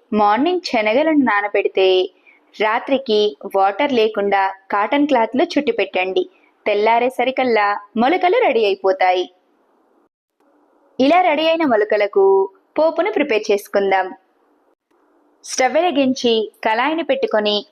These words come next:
ఒక స్పూన్ ఆయిల్‌ని వేయండి. ఆయిల్ కాస్త హీట్ అయిన తర్వాత రెండు టేబుల్ స్పూన్ల పోపు దినుసులు. పోపు దినుసులు అంటే జీలకర్ర, ఆవాలు, శనగపప్పు, మినప్పప్పు.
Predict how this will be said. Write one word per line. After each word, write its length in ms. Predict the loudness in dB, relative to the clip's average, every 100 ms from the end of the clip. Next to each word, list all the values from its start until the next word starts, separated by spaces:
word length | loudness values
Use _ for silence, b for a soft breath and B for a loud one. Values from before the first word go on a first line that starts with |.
| -2
ఒక 160 | 0 -2
స్పూన్ 280 | 0 0 0 0 0
ఆయిల్‌ని 280 | 0 0 0
వేయండి. 420 | 0 0 -4 -6 -10 _ _ _ _ _ _ _ _ _ -4 -2
ఆయిల్ 200 | 0 -2 -2
కాస్త 360 | -2 -2 -2 -2 0
హీట్ 200 | 0 0
అయిన 140 | 0 0
తర్వాత 400 | 0 0 0 0 0 0 -2 -4 -2
రెండు 180 | 0 2
టేబుల్ 340 | 2 0 -2
స్పూన్ల 280 | -2 0 0 0
పోపు 200 | 0 0 0
దినుసులు. 380 | -2 -2 0 0 b b b _
పోపు 220 | -2 0
దినుసులు 420 | 0 2 0 0 0 -2
అంటే 240 | 0 2 2 0 -8 -2
జీలకర్ర, 480 | 0 2 0 0 0 -2 -4 -4 0
ఆవాలు, 440 | 0 0 0 0 -4 -4 -4
శనగపప్పు, 600 | -2 0 0 0 -2 0 -2 -2 -2
మినప్పప్పు. 560 | -2 0 -4 0 0